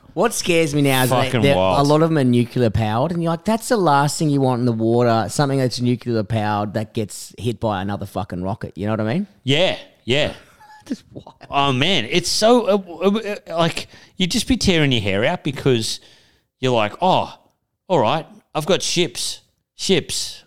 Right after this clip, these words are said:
Speaker 2: Like, they can sink, s-, they c-, they can f-, sail somewhere and they can," yeah, but, oh, now you've perfected ships. You got these things that go under the water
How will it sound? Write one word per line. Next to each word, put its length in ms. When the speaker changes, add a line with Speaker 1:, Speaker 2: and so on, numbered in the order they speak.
Speaker 2:
Like, 400
they 160
can 300
sink, 420
s-, 140
they 140
c-, 120
they 140
can 140
f-, 160
sail 360
somewhere 300
and 100
they 80
can," 140
yeah, 180
but, 180
oh, 180
now 160
you've 200
perfected 500
ships. 460
You 80
got 160
these 260
things 220
that 140
go 240
under 300
the 100
water 400